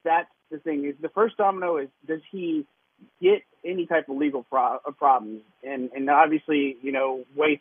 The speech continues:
Las Vegas is, you know, I think they try to make examples out of some guys like that. And so that's the first domino to fall. Then the league discipline part, that's not really a, a fast thing. Um, you know, another point I'll reference is Marcus May has an impending,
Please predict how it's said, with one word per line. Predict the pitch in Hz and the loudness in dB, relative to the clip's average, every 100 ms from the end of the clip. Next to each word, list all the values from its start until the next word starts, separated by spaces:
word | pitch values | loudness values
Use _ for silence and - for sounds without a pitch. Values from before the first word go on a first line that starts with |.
| 147 | 4
Las | 147 139 - | 4 4 2
Vegas | 208 175 143 | -2 -2 -4
is, | 147 143 _ _ _ _ | -6 -8 _ _ _ _
you | - | -6
know, | 196 196 | 4 4
I | |
think | 196 208 | 4 2
they | 208 | -2
try | 208 208 | -2 -2
to | 190 | -2
make | 185 190 | -4 -6
examples | 185 160 170 196 139 | -8 -8 -10 -8 -6
out | 131 | -6
of | 123 - | -6 -12
some | 139 | -8
guys | 135 131 123 | -2 0 -2
like | 123 - | -8 -4
that. | 127 107 | -4 -4
And | 131 | -6
so | 143 131 | -6 -2
that's | 156 185 - | -4 -4 -6
the | 165 - | -6 -4
first | 165 - | -6 -4
domino | 151 139 135 123 | -4 -4 -6 -14
to | - | -6
fall. | 151 123 113 _ _ _ | 0 0 -2 _ _ _
Then | 143 156 | 0 4
the | 151 | 4
league | 160 208 170 151 - | 4 2 -2 -12 -6
discipline | 180 - - 208 196 | -6 -6 -6 -6 -2
part, | 208 202 165 240 | 0 0 -2 -2
that's | 165 196 _ 202 | -2 -2 _ -4
not | 214 208 | -2 0
really | 190 202 196 175 | 2 4 4 0
a, | 143 | 0
a | 147 147 147 180 | -2 -4 -4 -2
fast | 185 180 _ | -2 -2 _
thing. | 170 160 110 95 139 | -6 -6 -8 -10 -6
Um, | 135 123 143 | -4 -4 -2
you | 156 | 4
know, | 160 156 - _ _ 139 | 4 4 0 _ _ -4
another | 156 175 185 | 2 2 0
point | - 190 170 | -2 -2 2
I'll | 165 | 2
reference | 156 165 - 160 139 143 | 2 -6 -6 -12 -10 -12
is | 127 | -8
Marcus | 143 165 160 143 147 | 0 2 0 -8 -6
May | 160 175 151 | -2 0 0
has | 160 135 | 0 -2
an | 131 135 | -4 -8
impending, | 147 143 165 156 156 151 | -8 -6 -4 -4 -4 -6